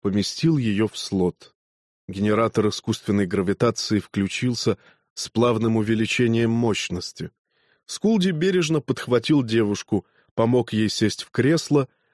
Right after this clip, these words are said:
затем проверил работу гигиенического модуля. «Там вода!» — лаконично пояснил он.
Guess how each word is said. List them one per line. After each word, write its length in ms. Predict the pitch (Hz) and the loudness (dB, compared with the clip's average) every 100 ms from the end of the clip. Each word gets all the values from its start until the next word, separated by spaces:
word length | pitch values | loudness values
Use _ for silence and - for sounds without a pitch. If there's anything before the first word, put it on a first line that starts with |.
| _ | _
затем 340 | 104 110 127 | -2 2 2
проверил 580 | 113 127 139 165 143 127 | 4 2 4 2 4 4
работу 420 | 113 107 123 123 | 2 2 0 0
гигиенического 920 | 113 110 104 107 107 113 117 - 113 113 | -2 -2 0 0 2 0 -4 -4 0 2
модуля. 580 | 113 107 90 90 82 - _ _ _ _ _ _ | 2 2 0 -2 -2 -6 _ _ _ _ _ _
«Там 320 | 120 120 131 | -2 0 0
вода!» — 640 | 110 110 123 127 131 117 87 _ _ _ | 0 0 0 0 0 0 -4 _ _ _
лаконично 640 | 104 98 110 107 - 107 | -2 2 2 2 0 -2
пояснил 560 | - 107 98 - 110 101 | 0 0 0 0 0 2
он. 280 | 110 98 | 2 2